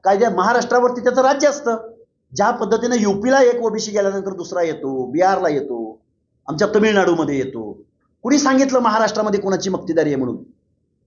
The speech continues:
पन्नास ते साठ टक्क्यापेक्षा जास्त ओबीसी आणि एससी, एसटीची संख्या आहे.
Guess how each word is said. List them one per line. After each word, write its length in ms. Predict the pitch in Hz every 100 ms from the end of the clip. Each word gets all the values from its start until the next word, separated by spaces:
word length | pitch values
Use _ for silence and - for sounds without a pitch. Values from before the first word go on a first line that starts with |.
| -
पन्नास 300 | 220 233 226
ते 60 |
साठ 360 | 233 - 220 226
टक्क्यापेक्षा 460 | 233 - 262 - 220
जास्त 320 | 196 196 208
ओबीसी 600 | 208 196 202 202 226 226 -
आणि 160 | 180 190
एससी, 220 | - 202
एसटीची 320 | 196 196 180
संख्या 340 | 165 165 151
आहे. 260 | 135 - -